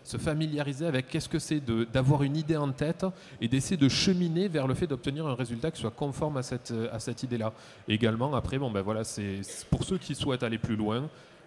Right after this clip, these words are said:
rentrer un peu, euh, dans le, dans le, dans le cœur de la matrice, essayer de se familiariser avec, euh, ben, voilà, qu'est-ce qu'on fait quand on crée de la musique, quelles règles on, quelles, quelles règles on, on met en fonctionnement. Et également, comme tu le disais,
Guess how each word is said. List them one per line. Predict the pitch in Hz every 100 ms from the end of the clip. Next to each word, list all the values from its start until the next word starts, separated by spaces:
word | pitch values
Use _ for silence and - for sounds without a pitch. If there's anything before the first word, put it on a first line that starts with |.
| -
rentrer | 104 120 - 117
un |
peu, | 117 131 139 131
euh, | 107 104 101
dans | 101 107
le, | 104 101
dans | 104 104
le, | 101 101
dans | 104
le | 104
cœur | 104 135 127
de |
la | 117
matrice, | 110 104 - 120 -
essayer | 95 113
de | 113
se |
familiariser | 104 113 113 113 107 107 107 131
avec, | 110 107 127
euh, | 104 95 - - - -
ben, | 98 107 - - -
voilà, | 113 123 127 -
qu'est-ce | - 175
qu'on | - 147
fait | 123 131
quand | 131 110
on |
crée | 107 117
de |
la | 107
musique, | 107 104 120
quelles | - 127
règles | 120 151 131
on, | 117 117 120 110
quelles, | 127 120 117
quelles | - 120
règles | 127 143
on, | 117 110 107 -
on | 110
met | 123
en | 131
fonctionnement. | 123 127 107 110 113 151 160 - - -
Et |
également, | 107 113 139
comme | 143 127
tu | 120
le | 117
disais, | 110 107 160